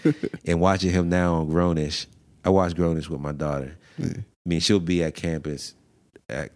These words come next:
Speaker 2: at college, and I'll, I'll be wherever I'm at. But this, that's something we've grown to watch together, kinda like how Different World was back in the
Speaker 1: Word.
Speaker 2: day. But, uh, School Daze was interesting because of the town and gown relationship. And town and gown is, uh, for the listening audience,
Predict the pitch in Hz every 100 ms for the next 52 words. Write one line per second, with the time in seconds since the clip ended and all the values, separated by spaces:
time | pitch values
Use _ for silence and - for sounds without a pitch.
0 | - 82 - 80 76 71 76 78 78 67
1 | - - 82 76 76 78 76 78 73 71
2 | - 67 67 - - 80 - - - 95
3 | 110 90 92 87 82 87 80 - 71 73
4 | 69 71 67 69 - 85 78 76 - 76
5 | 71 - 82 - 73 73 71 67 65 76
6 | 67 95 104 78 71 62 - - - -
7 | - - 92 85 85 73 - - 110 113
8 | 110 95 90 80 78 - 90 85 76 -
9 | 80 78 78 - 80 80 76 69 - 92
10 | 90 90 82 85 90 95 98 101 104 110
11 | 110 127 123 - - - - - 80 -
12 | 101 98 90 85 90 90 85 78 69 78
13 | 78 76 67 - 73 71 65 - - -
14 | 85 76 78 78 76 73 73 76 -